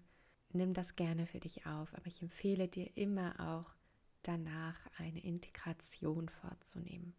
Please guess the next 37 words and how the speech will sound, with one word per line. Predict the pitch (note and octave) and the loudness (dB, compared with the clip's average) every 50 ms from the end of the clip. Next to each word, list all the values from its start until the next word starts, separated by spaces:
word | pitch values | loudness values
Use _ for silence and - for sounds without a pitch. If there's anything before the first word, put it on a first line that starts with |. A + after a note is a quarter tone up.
| _ _ _ _ _ _ - _ _ | _ _ _ _ _ _ -20 _ _
oder | - E3+ F3 F3 F3 E3+ E3 E3 | 2 4 4 4 2 2 0 0
dir | D#3+ E3 - E3+ E3 E3 E3 E3 E3+ - - _ _ _ _ _ _ _ _ _ _ _ - | 0 -2 -2 -2 -2 0 -2 -4 -4 -8 -12 _ _ _ _ _ _ _ _ _ _ _ -10
die | F3+ | -6
ganze | - - E3+ D#3+ E3 - - F3 E3+ | -4 -2 -2 -2 -2 -2 -2 -4 -4
Folge | - - F#3+ F#3+ G3 G3+ G3+ G3 F3+ | -2 0 0 2 2 2 2 2 2
nochmal | E3+ F3 F#3+ G3+ - - F3+ F3 F3+ F#3+ G3 F#3+ | 2 2 0 -2 0 0 2 4 4 4 2 2
anzuhören, | - E3 E3 E3+ - - - F3+ E3+ E3+ D#3+ D#3+ E3 E3+ | 0 -2 -2 -2 -4 -4 -6 -6 -4 -4 -4 -2 -2 0
denn | - F3 F3 | 0 2 2
das | F3+ F3 - | 2 0 -2
hilft | - F#3+ F#3 - - - - | -2 -4 -4 -6 -6 -2 0
auch | F3+ F#3+ F#3 - - - | 2 2 0 -2 -4 -2
oft, | - G3+ G#3+ - - - - - - - - - - - - - _ - F#3 | -2 -2 -2 -4 -8 -12 -14 -16 -18 -18 -20 -20 -20 -20 -20 -12 _ 2 2
um | F3+ F#3 F#3 F#3 F#3 F#3 F3+ - - - - | 4 4 4 4 2 0 -2 -8 -14 -8 -4
das | - F#3 - - | -2 -2 0 0
Wissen | F#3+ G3 - - G#3 F#3+ F3 | 0 0 2 2 0 2 2
besser | F3+ F3 F3 - F#3 F3 | 2 2 2 2 2 4
setzen | F3 E3+ E3+ - - - - E3+ | 4 2 2 2 -2 -2 -2 -2
zu | - - D#3+ | -2 -2 -2
lassen. | D#3 D3+ D#3 - - - - F3 - - _ _ _ _ _ _ - | -2 -2 -2 -2 -2 -2 -2 -6 -8 -12 _ _ _ _ _ _ -20
Das | - - - - | -20 -12 -8 -6
ist | - - | -2 2
wie | - G3+ | 2 4
mit | G3+ G3+ G3+ | 4 2 2
einem | - E3+ E3+ E3 | 0 -2 -2 0
Buch. | - F3+ F3 - - - - - - _ - - | 2 0 0 0 -2 -12 -18 -20 -20 _ -20 -14
Vielleicht | - - F3 F3 F3 F3 - | -6 -2 0 0 0 0 -2
kennst | - - F#3+ G3+ - - - | -2 0 0 0 0 0 0
du | E3 | 0
das, | - E3 E3 E3 - - - - - - - - - - | 0 0 0 0 -2 -4 -6 -14 -20 -20 -20 -20 -6 -2
dass | - F3+ F3 - | 0 0 0 0
du | - E3+ | -2 -2
gerne | - E3+ D#3+ D#3+ E3 D#3+ D#3+ E3+ E3+ | 0 0 0 2 0 0 -2 -4 -4
auch | E3 - - | -6 -4 -2
ein | F3 E3 | -2 -2
Buch | E3 G3+ G3+ G3+ - | 0 -2 -4 -2 0
doppelt | - A3 A3 A3 - G3 F3 - - | 2 2 2 4 2 0 0 -2 -4
liest. | - - - - - - - - | -4 -4 -4 -4 -6 -8 -10 -12